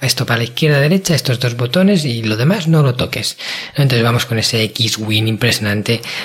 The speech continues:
a velocidad de tortuga, eh, renqueando, chocándonos con los meteoritos porque no somos capaces de,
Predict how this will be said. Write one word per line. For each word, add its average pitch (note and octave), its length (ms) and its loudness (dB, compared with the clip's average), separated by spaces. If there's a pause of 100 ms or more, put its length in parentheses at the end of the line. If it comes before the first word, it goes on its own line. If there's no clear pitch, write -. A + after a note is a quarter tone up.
(100)
a A2+ 140 0
velocidad G#2+ 440 0
de G#2+ 100 -2
tortuga, G#2+ 880 -2
eh, A#2 420 -6
renqueando, G#2+ 920 -2 (240)
chocándonos A2+ 500 0
con B2 120 0
los A#2 140 4
meteoritos A2+ 600 0
porque A2+ 220 -4
no A2+ 100 0
somos A2+ 260 -2
capaces A2 540 -2
de, A2+ 240 0